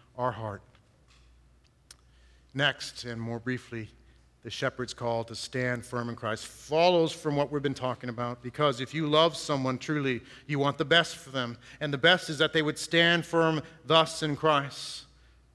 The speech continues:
Paul wants them to stand firm, and, and we see this heart here. We see it elsewhere. There's a verse in First Thessalonians again where Paul says, "For now we live if you are standing fast in the Lord."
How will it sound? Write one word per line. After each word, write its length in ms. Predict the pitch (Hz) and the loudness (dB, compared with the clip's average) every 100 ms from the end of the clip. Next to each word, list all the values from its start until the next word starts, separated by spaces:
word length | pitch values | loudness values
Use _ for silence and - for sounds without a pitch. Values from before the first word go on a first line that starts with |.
| - | 2
Paul 160 | 175 | 4
wants 260 | 175 175 170 | 6 6 4
them 140 | 175 | -2
to 100 | 156 | -2
stand 640 | 147 - 175 175 175 180 151 - - | -4 0 2 4 4 2 -4 -14 -18
firm, 440 | - 190 196 180 | 0 4 6 6
and, 140 | 151 147 - - | 4 -2 -6 -2
and 140 | 156 | 0
we 80 | 170 | 0
see 240 | - 226 | 0 2
this 160 | 208 - | 4 4
heart 240 | 196 196 | 6 6
here. 200 | 170 226 | 6 4
We 100 | 208 | 2
see 160 | - 233 | 0 6
it 80 | 208 | 6
elsewhere. 300 | 208 202 165 | 6 4 2
There's 120 | 160 | 2
a 80 | 156 | 2
verse 240 | 175 165 | 2 2
in 80 | 165 | -4
First 300 | - 170 - | -4 -2 -2
Thessalonians 500 | 165 175 170 160 139 | -4 -2 0 -2 -4
again 380 | 139 160 156 139 - - | -2 0 0 -4 -10 -6
where 100 | 147 | -4
Paul 260 | - 165 165 | 2 2 4
says, 280 | 180 170 | 2 2
"For 180 | 175 160 | 0 -2
now 600 | 151 165 202 226 214 208 - - | 2 4 6 6 6 4 -2 -2
we 160 | 180 180 | 0 4
live 580 | 180 226 202 131 - - - | 8 8 8 4 -10 -18 -6
if 180 | 156 - | -4 -2
you 180 | 185 214 | 2 6
are 140 | 190 | 6
standing 680 | 160 - - 226 220 180 160 | 4 0 2 4 4 2 -2
fast 480 | - 202 196 185 - | 0 0 0 -2 -4
in 80 | 160 | -2
the 60 | |
Lord." 280 | 180 208 | 4 4